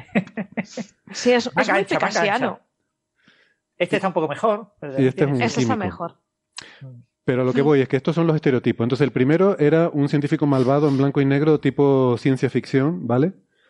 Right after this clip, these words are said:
Speaker 3: Em, para resumírselo a los oyentes del podcast, em, una, una imagen en blanco y negro que recuerda un poco a Doctor Frankenstein. Ese es el primer estereotipo.
Speaker 1: Sí.
Speaker 3: Y luego los otros dos son, eh, señores blancos,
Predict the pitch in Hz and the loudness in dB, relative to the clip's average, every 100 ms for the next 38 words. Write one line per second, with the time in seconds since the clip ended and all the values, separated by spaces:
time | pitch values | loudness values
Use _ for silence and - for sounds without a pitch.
0 | _ _ _ _ _ _ - 120 117 110 | _ _ _ _ _ _ 0 2 4 4
1 | 107 104 104 101 98 _ _ _ _ _ | 2 2 0 -4 -6 _ _ _ _ _
2 | _ _ _ 113 110 107 104 - 123 131 | _ _ _ 0 2 0 -4 -6 -4 0
3 | 139 143 123 117 117 113 117 123 120 117 | 2 2 0 0 0 0 0 0 0 -2
4 | 117 147 147 160 175 - _ - _ _ | 0 0 -2 0 -2 -4 _ -20 _ _
5 | _ - 131 117 110 107 107 104 104 - | _ -2 2 4 2 0 -2 -2 -4 -8
6 | 139 127 135 135 139 147 143 139 135 139 | -6 -4 0 2 2 2 0 2 2 2
7 | 147 139 123 127 127 135 135 139 120 131 | 2 2 0 0 0 0 0 0 0 -4
8 | 120 120 110 98 98 101 95 - 131 123 | -2 -2 -2 -6 -8 -10 -10 -12 -4 -2
9 | 117 123 117 110 120 110 113 - 98 - | 0 0 0 0 -2 0 -2 -4 -12 -10
10 | 202 170 - _ _ - 131 139 135 135 | -8 -8 -10 _ _ 0 2 4 2 0
11 | 131 131 127 156 165 - 127 110 107 - | 0 -2 2 0 0 -2 -2 -2 -4 -2
12 | 131 120 110 110 - 113 123 156 180 180 | 0 2 2 0 -2 -2 0 2 2 0
13 | 127 139 165 165 175 214 | 2 2 2 0 -2 -2